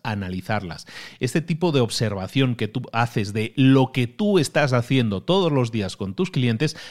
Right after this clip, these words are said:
va a aumentar tu productividad, te va a hacer más productivo. ¿Por qué? Porque si tú analizas e incluso si puedes grabar tus conversaciones con los clientes y luego las analizas,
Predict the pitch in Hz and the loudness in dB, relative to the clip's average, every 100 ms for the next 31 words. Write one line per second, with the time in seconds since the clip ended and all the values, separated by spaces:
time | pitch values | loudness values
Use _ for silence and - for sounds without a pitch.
0 | - 117 110 139 160 151 123 120 127 120 | -12 -4 2 4 4 2 0 0 -2 -2
1 | - 135 127 117 110 - 110 101 113 117 | -2 0 0 0 -2 -2 -2 0 0 0
2 | 123 139 147 151 151 151 151 143 127 185 | 2 0 0 0 0 0 0 0 0 -2
3 | 123 95 117 190 180 - _ 123 120 107 | -2 0 -2 0 -4 -6 _ -4 -2 -4
4 | 117 175 180 170 143 131 170 - 85 - | -4 -2 0 2 2 2 0 0 -6 -6
5 | - _ _ 120 127 156 160 156 120 95 | -18 _ _ -2 0 0 -2 0 -4 -6
6 | 127 135 139 113 123 110 107 131 160 - | -6 -2 -4 0 0 2 2 2 0 -2
7 | 127 - 110 104 107 107 135 131 117 104 | -4 -2 -4 -2 -4 -4 -4 -4 -4 -4
8 | - 127 110 101 95 147 110 - 139 135 | -4 -4 -4 -6 -4 -4 -4 -4 -4 -4
9 | 117 - - | -4 -6 -12